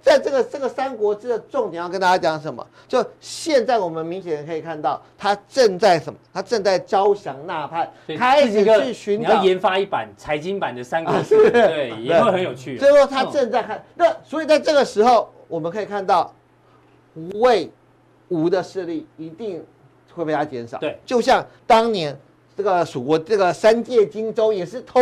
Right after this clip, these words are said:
Speaker 1: 了东吴的土地，
Speaker 2: 嗯。
Speaker 1: 然后也在汉中的时候夺了魏的土地一样。如果这三分天下，一定是原来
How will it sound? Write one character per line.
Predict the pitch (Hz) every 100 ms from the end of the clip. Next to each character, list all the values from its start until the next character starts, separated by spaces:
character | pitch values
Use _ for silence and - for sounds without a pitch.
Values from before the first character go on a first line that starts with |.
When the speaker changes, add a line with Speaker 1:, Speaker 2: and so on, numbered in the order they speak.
| 262
Speaker 1:
了 | 262 226
东 | 247 247
吴 | 208
的 | 196
土 | 185 180
地， | 190 220 - 196
Speaker 2:
嗯。 | 190
Speaker 1:
然 | 196
后 | 247
也 | 247 208
在 | 269 254
汉 | 277 254
中 | 220 233
的 | 220
时 | 226
候 | 226
夺 | 220 185 208
了 | 214
魏 | 254 220
的 | 180
土 | 156 139
地 | 208
一 | 196 160
样。 | 190 156 - - -
如 | 208 262 320 311
果 | 269 220
这 | 269 269
三 | 254 240
分 | 247 247
天 | 220 226
下， | 240 170 - _ _ -
一 | 262
定 | 311 339
是 | 254 320
原 | 247 247 269
来 | 269 247